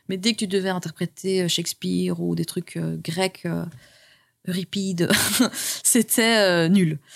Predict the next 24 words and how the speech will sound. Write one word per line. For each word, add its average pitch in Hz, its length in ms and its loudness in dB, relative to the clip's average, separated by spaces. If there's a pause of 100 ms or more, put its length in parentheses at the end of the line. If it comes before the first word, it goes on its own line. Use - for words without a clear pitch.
(320)
Et 208 100 6
ils 208 60 6
m'ont 202 120 2
dit, « 220 240 2
Donc, 220 360 2
on 190 140 -2
pense 240 240 2
que 208 80 0
si - 180 2
on 196 80 0
t'accepte, 190 460 -2
en 190 60 -4
fait, 208 140 -4
tu - 120 -8
vas 180 100 -2
souffrir. 185 600 -10
Nous, 202 140 -2
on 196 80 -2
te 175 80 -4
conseille 170 360 -4
de 170 80 -4
faire 170 460 -2 (160)
du 160 260 -6 (340)
stand-up. » - 500 -6